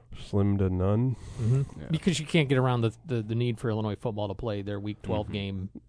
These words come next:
Speaker 2: every other year.
Speaker 1: No, exactly, and, and that's, that's, that's what came of this, is when the Big Ten expanded to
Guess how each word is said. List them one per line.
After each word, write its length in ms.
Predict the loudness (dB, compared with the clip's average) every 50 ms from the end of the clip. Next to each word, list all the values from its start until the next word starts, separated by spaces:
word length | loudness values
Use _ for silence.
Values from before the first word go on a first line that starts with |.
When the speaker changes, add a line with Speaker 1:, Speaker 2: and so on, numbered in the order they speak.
| -8 -4
Speaker 2:
every 400 | -4 -2 -2 -2 -4 -4 -4 -4
other 200 | -6 -6 -6 -6
year. 260 | -6 -8 -8 -8 -12 -14 -16 -2 6
Speaker 1:
No, 160 | 8 10 10
exactly, 540 | 10 8 6 4 4 4 4 2 2 2 2
and, 100 | 4 4
and 140 | 4 4 4 4
that's, 220 | 4 2 0 -8
that's, 380 | -8 -2 0 0 0 0 -6 -14 -20 -18 -4
that's 200 | -2 -2 0 0
what 160 | -2 -2 -2
came 260 | -4 -2 0 2 2 2
of 140 | 0 0
this, 240 | -2 -2 -2 -4 -6
is 100 | -8 -4
when 140 | -4 -2 -2
the 60 | -2
Big 220 | -4 -4 -6 -6 -4
Ten 220 | -4 -4 -2 -4
expanded 600 | -4 -6 -10 -8 -4 -2 -2 -2 -2 -2 -4 -6 -6
to 480 | -8 -6 -4 -4 -4 -4 -4 -6 -8